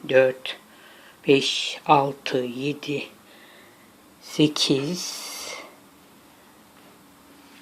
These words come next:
Bir de bu var bak. Bir de bu var. Bu var arkadaşlar. Bak. Evet. Bu da değişik. İşte.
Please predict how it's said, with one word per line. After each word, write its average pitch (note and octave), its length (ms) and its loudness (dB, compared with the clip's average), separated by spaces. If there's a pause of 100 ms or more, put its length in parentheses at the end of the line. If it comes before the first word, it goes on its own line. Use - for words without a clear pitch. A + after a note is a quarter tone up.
(160)
Bir C#3 80 0
de C#3 140 8
bu B2+ 100 -4
var A#2+ 240 -4
bak. - 120 -14 (100)
Bir C#3+ 80 -6
de - 140 -4
bu C#3 40 -6
var. - 220 -10 (180)
Bu D3 80 -6
var B2 140 -2
arkadaşlar. - 600 -4
Bak. F#3+ 220 4 (880)
Evet. - 360 -10 (680)
Bu - 60 -2
da D3 120 -2
değişik. - 680 -10 (920)
İşte. - 560 -4